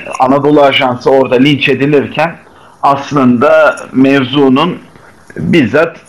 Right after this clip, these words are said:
C H P'nin kontrol edemediği bir noktaya doğru erişti. Bugün bir bileşimcinin bir tefrikasını gördüm. Daha doğrusu tefrikası derken yazısını gördüm. Ee, hazırlanan internet sitesi bile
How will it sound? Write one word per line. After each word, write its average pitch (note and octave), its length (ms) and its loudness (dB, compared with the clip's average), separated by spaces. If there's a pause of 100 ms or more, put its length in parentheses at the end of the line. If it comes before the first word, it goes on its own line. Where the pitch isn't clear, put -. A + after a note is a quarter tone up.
C C#3 340 2
H C3+ 100 -2
P'nin D3 380 -2 (120)
kontrol D3 600 0
edemediği B2+ 760 0 (180)
bir B2+ 260 2
noktaya A#2 480 0
doğru A#2 240 2
erişti. A#2 600 -2
Bugün D#3+ 460 0
bir D#3 240 0
bileşimcinin D3+ 960 0
bir D3+ 300 0
tefrikasını D3+ 680 -2
gördüm. A#2 400 0
Daha C3 140 2
doğrusu C3+ 200 -2
tefrikası C#3+ 460 -4
derken C#3+ 340 0
yazısını C3 400 0
gördüm. C3 440 0 (520)
Ee, G2 60 0
hazırlanan C3 680 0
internet D#3 500 -2
sitesi D#3+ 380 -2
bile C#3+ 360 2